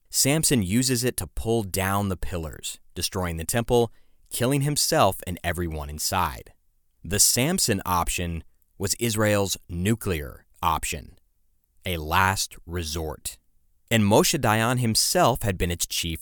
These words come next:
architect. Israel had been developing a nuclear arsenal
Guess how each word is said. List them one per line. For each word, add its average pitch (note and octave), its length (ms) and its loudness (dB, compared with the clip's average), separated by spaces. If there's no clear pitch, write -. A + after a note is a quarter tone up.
architect. - 760 -2
Israel E3+ 460 4
had C#3+ 140 0
been A2 140 2
developing G2 500 0
a F2 40 -2
nuclear G2+ 500 0
arsenal F#2+ 600 0